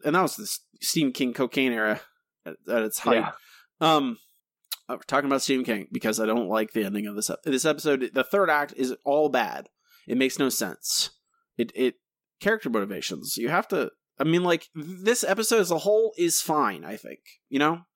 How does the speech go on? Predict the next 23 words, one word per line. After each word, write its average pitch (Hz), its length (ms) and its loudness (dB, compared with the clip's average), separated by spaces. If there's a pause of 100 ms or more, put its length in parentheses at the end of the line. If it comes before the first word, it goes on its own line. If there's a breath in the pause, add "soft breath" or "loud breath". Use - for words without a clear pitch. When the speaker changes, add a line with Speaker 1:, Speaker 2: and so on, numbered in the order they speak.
(320)
Speaker 2:
It 170 100 0
Speaker 1:
It's - 80 -2
Speaker 2:
could 151 100 -2
be 113 60 -2
better. - 380 -6 (120)
Speaker 1:
It 180 140 -2
could 302 140 2
be 285 100 6
better. 269 540 0 (440)
Absolutely. 175 800 -2
But 180 120 4
I 190 120 6
think 196 300 2 (520 soft breath)
it's 180 180 -2
strong 240 500 2
in 185 60 4
the 160 80 2
first - 600 0
fifteen 147 400 2
minutes. 240 640 0 (420)
Like, 175 160 2
I'm, 175 300 0
I'm 170 240 2